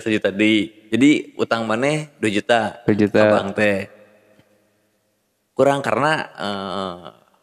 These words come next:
Speaker 1: ya terus mayar deui ka urang sejuta. "Iya. Urang hayang leuwih alus, eh, naon sagarupana, urang tambahan deui duitna jadi dua juta." Berarti ka urang ngarti sih.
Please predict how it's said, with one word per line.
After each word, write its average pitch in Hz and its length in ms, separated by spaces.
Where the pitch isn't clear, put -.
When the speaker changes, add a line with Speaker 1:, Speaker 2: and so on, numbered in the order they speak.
Speaker 1:
ya 110 80
terus 147 320
mayar 120 240
deui 165 160
ka 170 160
urang 170 320
sejuta. 160 480
"Iya. 190 400
Urang 165 240
hayang 131 420
leuwih 127 260
alus, 165 560
eh, 120 180
naon 113 240
sagarupana, 117 400
urang 135 240
tambahan 117 320
deui 143 160
duitna 143 400
jadi 113 160
dua 110 240
juta." 143 320
Berarti 104 320
ka 135 80
urang 127 160
ngarti 135 240
sih. 190 220